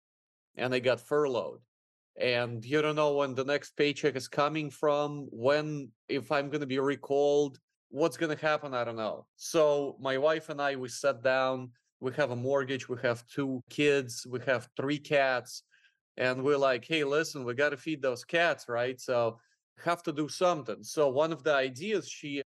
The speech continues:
kinda threw in there, try to be a real estate agent. People are buying and selling houses all the time. Recession, no recession,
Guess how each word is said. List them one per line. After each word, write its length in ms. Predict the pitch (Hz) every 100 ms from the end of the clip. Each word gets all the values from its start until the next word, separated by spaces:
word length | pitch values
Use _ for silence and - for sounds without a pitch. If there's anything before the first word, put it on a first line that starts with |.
| _
kinda 260 | 143 135 120
threw 220 | - 196 202
in 160 | 127
there, 340 | 120 113 110 _ _ _
try 200 | - 185
to 100 | 190
be 120 | 165
a 60 | 165
real 220 | 185 240
estate 380 | - - 110 107
agent. 340 | 87 - - - _ -
People 300 | 156 160 131
are 40 |
buying 340 | 120 139 151
and 100 | 143
selling 300 | 127 143 135
houses 400 | 123 143 135 123
all 120 | 143 143
the 120 | 131
time. 320 | 190 208 127 _ 131
Recession, 600 | 123 - 160 170 156 131
no 120 | 156
recession, 800 | 160 147 156 143 - 135 127